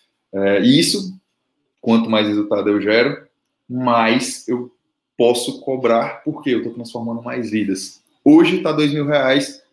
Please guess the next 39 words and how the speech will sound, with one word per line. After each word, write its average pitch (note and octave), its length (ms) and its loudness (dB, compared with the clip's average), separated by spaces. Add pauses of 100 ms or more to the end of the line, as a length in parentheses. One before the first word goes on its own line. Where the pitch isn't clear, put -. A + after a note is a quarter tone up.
consultoria C3 640 0 (300)
de A#2 100 -6
uma C3 120 2
hora B2 180 2
comigo A2+ 340 -4
que A#2 80 -14
você A#2+ 260 -6
pode A2 240 -2
ter. - 240 -6
Uma D#3 200 0
hora. G#2+ 260 2 (400)
É G#2 60 -2
assim, - 240 -6
assim, C3+ 160 -6
assado, A#2+ 360 -2 (240)
vamos G#2+ 180 -8
pra B2 120 -4
cima. F#2+ 240 -10 (1900)
Minha G2+ 160 -6
maior G#2 240 2
dificuldade, G#2 640 -2
vamos A#2 200 2
lá, F#2+ 160 2
Pedro B2 320 4
Irving. G2 400 0 (500)
Com C#3+ 160 0
certeza, C3+ 460 2
atualmente, B2 840 0
minha A#2 180 -2
maior A2+ 460 2
dificuldade A2 800 -2
hoje A2 220 -2
é G#2+ 40 2
a G#2 40 -6
estruturação G2 680 -8
formal G2 380 -8
do G2 80 -6
meu G2 140 -10
negócio. - 600 -8